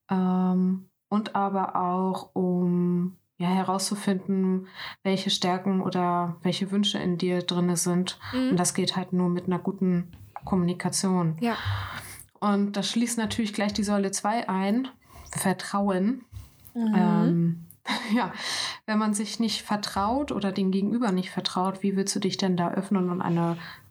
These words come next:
Speaker 1: sag ich mal, eine gute Kommunikation führen? Dann
Speaker 2: Ja.
Speaker 1: bleibt man eher hinter einer Mauer und, sag ich mal, wie nennt man das mal so schön, flüchtet man sich so in
Speaker 2: Mhm.
Speaker 1: Ausflüchten.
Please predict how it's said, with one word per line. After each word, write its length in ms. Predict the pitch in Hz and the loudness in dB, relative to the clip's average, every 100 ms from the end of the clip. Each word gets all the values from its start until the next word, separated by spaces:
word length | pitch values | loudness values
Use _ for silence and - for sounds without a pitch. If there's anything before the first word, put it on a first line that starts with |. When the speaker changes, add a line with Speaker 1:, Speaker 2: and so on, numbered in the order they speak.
| - | -6
Speaker 1:
sag 200 | 165 165 | -2 -2
ich 120 | - | 0
mal, 100 | 185 | -2
eine 160 | 170 165 | 0 0
gute 220 | 190 180 | -2 -2
Kommunikation 800 | 190 175 165 170 - 190 180 160 | 0 0 0 -2 -2 0 0 0
führen? 520 | - 170 - - - | -2 -2 -2 -4 -6
Dann 180 | - 175 | -2 2
Speaker 2:
Ja. 160 | 220 214 | 2 2
Speaker 1:
bleibt 340 | 180 180 185 | 0 -2 0
man 120 | 190 | -2
eher 160 | - 180 | 0 0
hinter 300 | 175 185 190 | 2 0 0
einer 200 | 175 175 | 0 0
Mauer 480 | 170 190 202 214 208 | 2 0 0 0 0
und, 280 | 185 180 - - - - - - - - | 0 -2 -4 -10 -10 -10 -12 -8 -10 -8
sag 180 | - 170 | -2 -2
ich 140 | 180 190 | 0 0
mal, 140 | 175 | 0
wie 60 | 165 | 0
nennt 180 | 175 190 | 0 0
man 100 | 170 | 0
das 140 | 170 | 0
mal 80 | 180 | 0
so 120 | 180 | 0
schön, 200 | 175 170 | 0 0
flüchtet 560 | - - 202 208 208 - | 0 0 2 2 0 0
man 160 | 196 | 0
sich 200 | 208 202 | 2 0
so 220 | - 220 220 | 0 0 2
in 280 | - 240 | 4 4
Speaker 2:
Mhm. 60 | 233 | 4
Speaker 1:
Ausflüchten. 1080 | 202 233 - - 240 240 - - 262 269 285 | 2 2 -2 0 0 0 -6 -2 0 0 -2